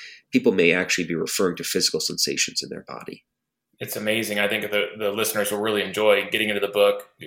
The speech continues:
Speaker 2: 'cause it goes down to the cell-, cellular level, right? I mean, this is not just,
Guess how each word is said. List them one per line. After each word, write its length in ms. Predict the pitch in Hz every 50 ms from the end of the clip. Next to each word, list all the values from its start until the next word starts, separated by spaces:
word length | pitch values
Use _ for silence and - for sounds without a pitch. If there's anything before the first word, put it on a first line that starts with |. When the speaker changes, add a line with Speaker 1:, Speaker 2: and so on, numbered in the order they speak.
| - -
Speaker 2:
'cause 140 | - 127 113
it 60 | 113
goes 180 | 143 147 139 139
down 140 | 139 131
to 80 | 131 113
the 60 | 117
cell-, 360 | - - 147 143 143 131 -
cellular 520 | - - - 180 214 214 156 110 101 101 104
level, 300 | 92 90 87 - - - -
right? 180 | 90 110 127 127
I 40 |
mean, 140 | 123 123 127
this 200 | 131 135 - -
is 140 | 156 131 120
not 200 | 120 117 117 -
just, 540 | - 113 107 107 107 - - - - - _